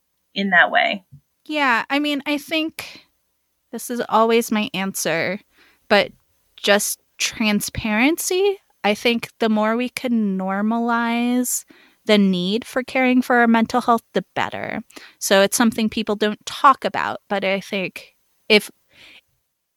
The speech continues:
Speaker 2: if you have it within you to be able to talk about it a little bit, I think it makes other people f-, feel more at ease and less alone. Because I think that's, like, that, that's a common thing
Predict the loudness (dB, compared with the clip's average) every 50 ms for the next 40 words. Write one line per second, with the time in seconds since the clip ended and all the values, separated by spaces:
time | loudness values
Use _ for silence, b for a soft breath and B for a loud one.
0 | _ _ _ _ _ _ _ -2 0 0 0 -2 -4 -2 2 4 4 4 4 2
1 | 2 2 4 4 6 6 6 4 2 2 2 0 -2 -2 -2 -2 -2 0 0 0
2 | 0 0 0 0 0 0 -2 -2 -4 -6 _ _ _ _ _ _ _ _ _ _
3 | _ _ _ _ -4 -4 -4 -4 _ -6 -2 0 2 2 4 2 2 2 0 -2
4 | -2 -4 -6 0 2 2 2 4 2 0 2 4 4 4 4 4 4 4 4 4
5 | 4 6 6 4 4 4 4 2 2 2 -2 _ -2 -2 -2 -2 -4 -4 -2 0
6 | 0 0 0 -4 B B B B B B B B -2 -2 0 2 4 2 2 2
7 | -2 -2 2 2 4 4 4 4 2 0 -2 -2 0 0 -2 -2 -6 -16 -20 -18
8 | -6 0 2 2 4 4 2 2 0 0 0 -2 -2 -4 _ -8 -6 -6 -4 -4
9 | -4 -4 -4 0 0 2 2 2 2 0 -2 -2 -2 -2 -2 -2 -2 -4 -8 -2
10 | 2 2 4 4 2 0 -2 -2 -4 -4 -4 -6 -8 _ _ -2 0 2 2 2
11 | 2 2 2 2 0 2 4 2 2 2 0 -2 -2 -2 0 0 0 0 2 2
12 | 0 0 0 -2 -2 0 2 2 4 4 2 2 2 0 0 0 0 -2 -4